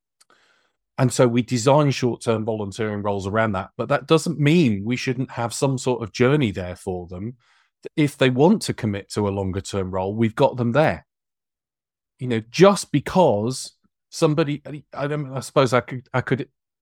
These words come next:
use this as an example. Just because I started my working life out delivering newspapers and doing a shift for a couple of <laughs> hours on a,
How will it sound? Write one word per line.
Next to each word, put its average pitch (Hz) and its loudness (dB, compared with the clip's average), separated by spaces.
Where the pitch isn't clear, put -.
use 135 2
this 151 4
as 117 -4
an 113 0
example. 110 -4
Just - 2
because 156 0
I 139 0
started 131 -2
my 123 0
working 123 -2
life 113 -4
out 113 -4
delivering 110 -4
newspapers 101 -4
and 104 0
doing 110 -4
a 104 -8
shift - -4
for 120 2
a 110 -2
couple 131 4
of 107 2
<laughs> 120 0
hours 120 2
on 117 2
a, 113 -2